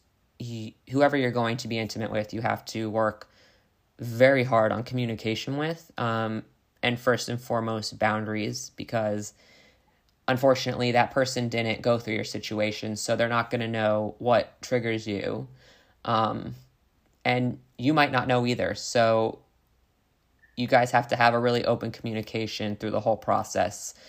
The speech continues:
and they have to be well aware that if they're doing something wrong, it's not them, <laughs> you know?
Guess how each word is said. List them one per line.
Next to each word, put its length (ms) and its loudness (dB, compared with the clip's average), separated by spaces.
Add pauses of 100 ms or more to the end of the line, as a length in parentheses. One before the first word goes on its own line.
(260)
and 520 -4 (400)
they 120 8
have 280 4
to 100 -4
be 280 -2
well 240 8
aware 340 4
that 400 -2 (1200)
if 160 -2
they're 120 4
doing 220 2
something 340 -2
wrong, 280 2
it's 140 -6
not 280 2
them, 320 2 (200)
<laughs> 200 -4
you 140 0
know? 300 0